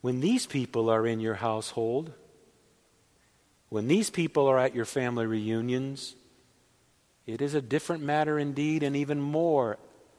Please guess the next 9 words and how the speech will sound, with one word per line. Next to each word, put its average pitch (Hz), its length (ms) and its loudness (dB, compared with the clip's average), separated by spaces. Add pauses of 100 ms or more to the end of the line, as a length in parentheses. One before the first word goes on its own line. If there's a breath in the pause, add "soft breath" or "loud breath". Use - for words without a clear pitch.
difficult. 113 540 -6 (2750 soft breath)
The 120 80 0
temptation 185 600 2
is 165 140 2
to 151 140 -2
completely 156 520 0
write 139 280 6
them 139 180 0
off. 135 440 2